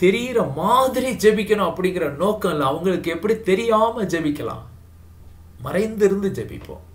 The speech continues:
ஹல்லேலூயா. அப்படி அந்தரங்கத்துல ஜெபிக்கிற ஜெபம், இங்க பாரு, அறை வீட்டுக்குள் பிரவேசித்து உன் கதவை பூட்டி நீங்க ஜெபிக்கிற காரியங்கள், தேவனிடத்துல கேட்கிற காரியங்கள்,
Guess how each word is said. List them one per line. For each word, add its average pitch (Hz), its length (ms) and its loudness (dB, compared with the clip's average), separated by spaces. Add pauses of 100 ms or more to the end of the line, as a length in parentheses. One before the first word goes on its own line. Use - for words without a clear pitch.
(140)
ஹல்லேலூயா. - 500 -14 (580)
அப்படி 170 440 -2
அந்தரங்கத்துல 208 920 2
ஜெபிக்கிற 139 580 0
ஜெபம், 110 460 -4
இங்க 123 140 -6
பாரு, 123 260 -8
அறை 165 380 2
வீட்டுக்குள் 180 600 -2
பிரவேசித்து 131 840 -6 (320)
உன் 147 200 -6
கதவை 185 440 2
பூட்டி 131 600 -10
நீங்க 131 180 -6
ஜெபிக்கிற 147 600 -4
காரியங்கள், 120 640 -6
தேவனிடத்துல 180 640 0
கேட்கிற 147 400 -4
காரியங்கள், 107 580 -12